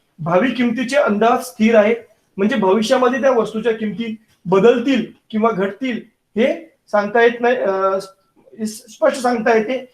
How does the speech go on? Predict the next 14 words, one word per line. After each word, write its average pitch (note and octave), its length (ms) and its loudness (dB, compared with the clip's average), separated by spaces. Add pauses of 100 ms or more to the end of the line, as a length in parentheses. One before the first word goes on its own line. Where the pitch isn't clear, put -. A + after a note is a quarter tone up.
(160)
की A#3+ 100 0
त्यात A#3 200 2
कोणताही A3 280 2
प्रकारचा G#3+ 280 2
बदल G3+ 220 2
होणार G#3 300 2 (420)
नाही. G3 340 2 (840)
आणि G#3 300 4 (380)
उपभोक्त्याला A#3 920 2 (400)
हे A3+ 80 2
बाजारपेठेचे A#3+ 800 0
ज्ञान G#3 420 -2
पूर्ण A3 300 0
आहे. E3+ 320 -4